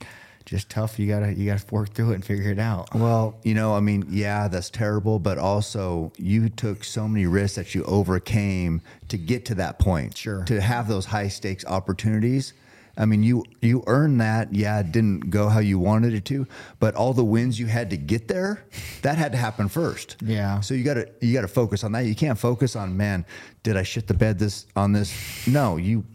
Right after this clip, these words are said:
Speaker 2: you fucking had the most wins in the U F C, the most finishes in the
Speaker 1: Right.
Speaker 2: U F C. It's like, we can't forget that part of it.
Speaker 1: Yeah, right.
Speaker 2: I know you wanna dwell on that other, but Jesus, you got, you had decades of winning.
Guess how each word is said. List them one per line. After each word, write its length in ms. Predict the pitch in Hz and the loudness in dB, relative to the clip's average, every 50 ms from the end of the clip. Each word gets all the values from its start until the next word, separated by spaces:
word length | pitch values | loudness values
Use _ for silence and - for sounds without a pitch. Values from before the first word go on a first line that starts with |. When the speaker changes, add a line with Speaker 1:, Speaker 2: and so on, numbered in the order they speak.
| - - - _ _ - | -20 -20 -20 _ _ -4
Speaker 2:
you 180 | 117 131 123 | 0 0 0
fucking 280 | 110 - 135 123 107 123 | 0 0 -2 0 2 2
had 180 | 123 135 123 117 | 2 2 2 2
the 80 | 120 | 2
most 300 | 117 123 139 151 - - | 4 4 2 0 -2 -2
wins 300 | 117 123 135 143 147 135 | -2 0 0 0 0 0
in 80 | 123 113 | 0 0
the 100 | 117 113 | 0 2
U 180 | 120 127 131 | 4 4 4
F 80 | 127 110 | 2 2
C, 260 | - - 143 139 139 | -2 -6 -6 -4 -2
the 80 | 120 117 | 0 0
most 280 | 104 104 104 101 - | 2 2 0 0 -2
finishes 440 | - 151 143 143 139 - - 143 123 | -2 0 0 2 0 0 -2 -4 -2
in 80 | 120 123 | 0 2
the 60 | 127 | 4
Speaker 1:
Right. 160 | 127 131 127 | 4 6 4
Speaker 2:
U 60 | 123 | 4
F 40 | 110 | 2
C. 340 | 110 - 139 135 131 131 120 - - - - - - | 0 -2 -2 -2 -2 -4 -4 -6 -14 -20 -18 -10 -8
It's 80 | - 117 | -6 -6
like, 140 | 113 107 | -6 -2
we 100 | 104 104 | -4 -4
can't 220 | 92 - 135 120 107 | 0 0 -2 -2 0
forget 260 | - 120 98 104 - | 0 0 0 2 0
that 200 | - 117 147 - | -2 -4 -4 0
part 180 | - 101 90 78 | 0 0 2 2
of 140 | 82 82 80 | 0 0 0
it. 200 | 95 113 117 - | 0 -2 -2 0
Speaker 1:
Yeah, 360 | 135 127 120 113 113 117 123 - - | 0 0 0 0 -2 -4 -6 -8 -2
right. 320 | 101 117 113 113 120 127 - - | 0 0 0 0 -2 -4 -4 -2
Speaker 2:
I 60 | 98 104 | 0 2
know 120 | 107 113 | 2 2
you 200 | 120 123 120 107 | 2 2 2 4
wanna 220 | 104 107 104 95 | 2 2 2 2
dwell 340 | 85 76 98 101 113 127 123 | 2 2 4 4 4 4 4
on 120 | 110 98 98 | 2 2 0
that 140 | 92 92 | 0 0
other, 280 | 101 120 147 156 135 104 | 0 0 2 2 2 2
but 200 | 82 95 85 - - - - - - _ | 0 -2 -4 -4 -10 -20 -20 -20 -20 _
Jesus, 540 | - - 95 123 135 113 95 69 62 - - | -10 -4 -2 -2 -2 -2 -4 -10 -10 -10 -8
you 80 | 107 110 | -4 -2
got, 300 | 131 127 107 - - 110 | -2 -2 -2 -4 -4 0
you 80 | 120 | 2
had 400 | 120 120 107 90 73 69 76 76 | 2 2 0 0 -4 -10 -6 -2
decades 400 | - 113 113 113 120 110 104 107 | -2 -2 -2 -2 -2 -4 -4 -4
of 120 | 101 73 69 | -6 -6 -2
winning. 380 | 98 135 165 165 104 67 - | 0 2 2 2 0 -2 -6